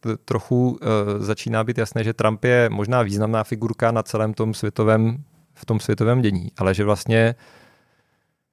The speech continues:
tady vidíme nějaké síly a nějaké, eh, nějaké typy států, který mají svou situaci, potřebují na ně reagovat a budou na ní trochu reagovat nezávisle na tom, co říká Trump.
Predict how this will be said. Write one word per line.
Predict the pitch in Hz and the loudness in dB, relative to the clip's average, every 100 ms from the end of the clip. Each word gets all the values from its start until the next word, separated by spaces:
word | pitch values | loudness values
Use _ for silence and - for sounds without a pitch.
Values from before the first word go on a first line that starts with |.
| _ - | _ -6
tady | 107 113 | 0 0
vidíme | 110 110 117 117 | 0 2 2 4
nějaké | 113 107 110 120 | 4 2 2 0
síly | 117 - 110 110 117 123 | 0 -2 2 4 4 4
a | 117 | 2
nějaké, | 113 107 - 113 113 _ - - | 0 -2 -2 -2 -2 _ -20 -8
eh, | 101 98 98 101 | -6 -6 -6 -4
nějaké | 98 104 113 107 | -2 0 0 0
typy | 98 - 110 104 104 110 - _ _ _ - | -2 0 2 4 2 0 -6 _ _ _ -18
států, | - - 92 90 113 113 120 131 | -6 -2 -2 -2 -2 -2 -2 -6
který | - 101 110 _ _ - | -4 -4 -4 _ _ -10
mají | - 101 139 | 0 2 2
svou | - 135 | 2 0
situaci, | 131 120 113 120 | -2 0 -2 0
potřebují | 113 110 - 110 113 | -4 -4 -4 -2 0
na | 110 | 2
ně | 110 | 2
reagovat | 110 107 107 107 | 2 4 2 2
a | |
budou | 104 107 | 0 2
na | 107 | 2
ní | 110 | 0
trochu | 117 107 123 | 0 2 4
reagovat | 110 107 110 110 | 4 4 4 2
nezávisle | 104 107 104 - | 2 0 -2 -2
na | 107 | -4
tom, | 101 107 | -2 -4
co | 104 | -4
říká | 95 104 101 | -4 -2 -2
Trump. | 95 98 | 0 -2